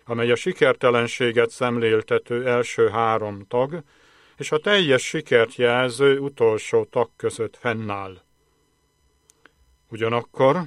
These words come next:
az elvetett mag négyszeres sorsának a bemutatásában fokozás is megfigyelhető.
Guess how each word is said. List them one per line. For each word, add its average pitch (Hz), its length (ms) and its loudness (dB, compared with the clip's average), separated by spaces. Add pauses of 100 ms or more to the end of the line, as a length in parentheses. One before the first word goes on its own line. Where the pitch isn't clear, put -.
(280)
az 104 140 -14
elvetett 123 560 2
mag 127 220 -2
négyszeres 123 560 -2
sorsának 113 680 -2
a 120 40 -6
bemutatásában 123 1400 -4 (300)
fokozás 123 720 0
is 127 160 -4
megfigyelhető. 104 1160 -4